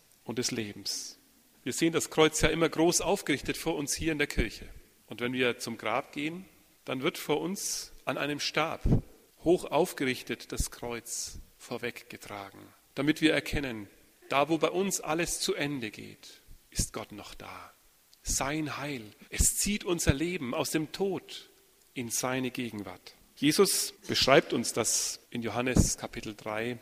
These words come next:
Und wie Mose in der Wüste die Schlange erhöht hat, so muss der Menschensohn erhöht werden, damit alle, die an ihn glauben, das ewige Leben haben. Darum geht es, liebe Gemeinde. Nicht um Brot und Brathähnchen,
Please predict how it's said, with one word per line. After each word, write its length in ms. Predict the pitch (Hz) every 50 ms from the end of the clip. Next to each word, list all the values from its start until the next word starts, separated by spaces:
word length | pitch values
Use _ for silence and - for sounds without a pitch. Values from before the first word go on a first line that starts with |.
| - - -
Und 100 | - 135
wie 100 | 151 160
Mose 420 | 151 147 156 190 226 214 - 220
in 160 | 208 175 175 170
der 140 | 165 151
Wüste 360 | 139 165 208 226 - - 214 180
die 100 | 156 147
Schlange 380 | - - 151 147 170 185 185
erhöht 420 | 160 147 123 123 143 165 170 - -
hat, 280 | 151 151 - - - -
so 160 | - - 151
muss 220 | 156 175 202 - -
der 120 | 160 135
Menschensohn 840 | 120 120 127 151 170 - - - 175 - - - 131 131 131 131 131
erhöht 480 | 131 120 - - 135 120 110 - -
werden, 460 | 107 101 95 92 - 101 104 104 107 - - - _ _ -
damit 240 | 120 127 139 139 -
alle, 260 | - 160 175 196 185
die 140 | 165 175 170
an 80 | 160
ihn 120 | 170 170 143
glauben, 440 | 120 120 120 131 147 147 156 170 165
das 260 | 147 139 - - - -
ewige 360 | 135 127 127 131 135 - 135
Leben 440 | 131 123 117 104 104 101 95 92 92
haben. 380 | 92 92 92 92 - - 107 - _ _ _ -
Darum 320 | - 123 123 117 104 98
geht 200 | - 110 101 -
es, 160 | - - -
liebe 180 | - - - -
Gemeinde. 460 | - - 98 95 95 95 98 101 101 - - - _ - _ _ _ _ -
Nicht 360 | - - - - - - - - - - _
um 160 | - 113 104 101
Brot 720 | - 117 123 131 131 120 - - - - - - - - _ _ _ -
und 280 | 117 107 101 - - - - _ _ _
Brathähnchen, 760 | - - 101 101 95 - - - 104 92 90 - - - 95